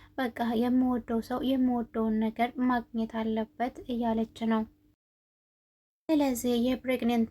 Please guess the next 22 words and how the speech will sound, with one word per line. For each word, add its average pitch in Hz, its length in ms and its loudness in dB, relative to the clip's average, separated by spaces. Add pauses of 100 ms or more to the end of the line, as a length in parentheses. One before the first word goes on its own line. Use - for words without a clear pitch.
ቴስት 233 380 -4 (120)
ሄዳ 226 280 -4 (200)
ቴስት 226 360 -6
እያደረገች 220 800 -4 (100)
ነበረ። 247 460 -2 (140)
ይሄንን 226 460 -2
ነገር 220 280 0
ግን 269 160 0 (440)
ከሱ 349 220 -2 (100)
ተደብቃ 277 440 0 (100)
ነበረ 220 360 0 (180)
ልታደርግ 226 580 -4
የነበረው። 233 580 0
እንደ 240 200 -2
አጋጣሚ 226 600 0
ሆኖ 220 220 -4 (240)
ሽንት 233 360 -2
ቤት 220 220 0
ሲገባ 220 400 -2
እንግዲህ 226 320 -2 (540)
እቃውን 277 500 6
ያየዋለኝ። 240 640 2